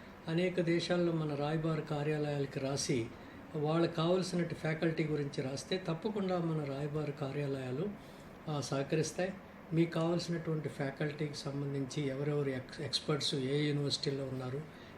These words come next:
ఎవరు విల్లింగ్గా ఉన్నారు, వాళ్ళందరినీ ఐడెంటిఫై చేసి యూనివర్సిటీకి సహాయం చేయడానికి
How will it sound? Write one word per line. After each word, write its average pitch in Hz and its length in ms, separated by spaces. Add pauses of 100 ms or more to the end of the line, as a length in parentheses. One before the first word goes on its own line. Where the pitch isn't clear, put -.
ఎవరు 160 240
విల్లింగ్గా 156 460
ఉన్నారు, 139 400 (420)
వాళ్ళందరినీ 160 500
ఐడెంటిఫై 151 560 (120)
చేసి 131 380 (420)
యూనివర్సిటీకి 160 640
సహాయం 143 400
చేయడానికి 135 580